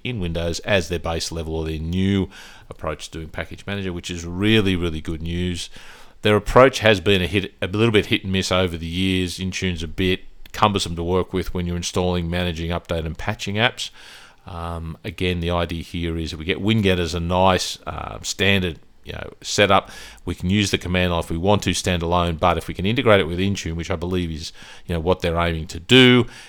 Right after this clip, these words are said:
it's gonna give us that capability to install, manage our software from policy using Intune with Winget handling all the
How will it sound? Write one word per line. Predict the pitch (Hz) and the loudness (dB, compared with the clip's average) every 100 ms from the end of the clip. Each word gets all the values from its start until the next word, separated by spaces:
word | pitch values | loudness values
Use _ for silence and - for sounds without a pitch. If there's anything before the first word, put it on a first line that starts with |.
| - | -12
it's | 92 | -2
gonna | 107 101 | 2 2
give | 90 98 | 2 0
us | - | 0
that | 82 - | -2 -2
capability | 95 87 80 101 101 92 87 85 | -2 0 0 2 4 2 -2 -6
to | - 90 87 82 85 82 - | -8 -6 -4 -4 -4 -6 -6
install, | 87 - - 90 90 85 | -8 -8 -2 0 0 0
manage | 90 90 87 | 0 -2 -2
our | 82 | -4
software | - 87 - - 85 82 78 - - | -2 -4 -4 -4 -4 -2 -6 -10 -20
from | - - 107 104 95 87 - | -8 6 8 8 4 -2 0
policy | 92 90 - 85 | 0 0 -2 -6
using | 82 90 85 82 | -4 -4 -4 -4
Intune | 85 80 87 85 85 - - - | -4 -6 -4 -4 -4 -8 -16 -2
with | 104 117 113 - - - | 6 6 4 -10 -20 -14
Winget | 98 95 90 85 85 - - | -4 -2 -2 -2 -2 -4 -12
handling | - 107 98 87 80 | 2 4 4 0 -2
all | 82 85 | -4 -4
the | 76 82 76 | -6 -6 -6